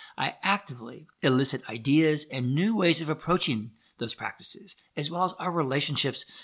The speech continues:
within ourselves, with one another, and in our lives on this beautiful yet fragile planet.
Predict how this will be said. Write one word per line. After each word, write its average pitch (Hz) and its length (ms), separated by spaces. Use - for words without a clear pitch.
within 104 220
ourselves, 170 720
with 110 120
one 104 140
another, 131 560
and 127 160
in 151 100
our 143 160
lives 120 300
on 117 100
this 110 140
beautiful 101 640
yet 113 140
fragile 98 360
planet. 117 600